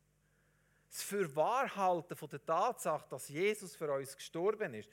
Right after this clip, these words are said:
dass Jesus uns volle Heil gebracht hat, muss stärker wiegen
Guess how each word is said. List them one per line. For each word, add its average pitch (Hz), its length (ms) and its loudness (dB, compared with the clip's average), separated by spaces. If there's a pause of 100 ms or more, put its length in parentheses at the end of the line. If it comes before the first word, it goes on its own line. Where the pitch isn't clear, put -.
(280)
dass 156 220 2
Jesus 180 400 0
uns 139 280 -4
volle 185 540 2
Heil 175 320 2
gebracht 151 520 -2
hat, 95 140 -10 (1400)
muss 139 320 -6 (240)
stärker 170 600 -4
wiegen 139 400 -4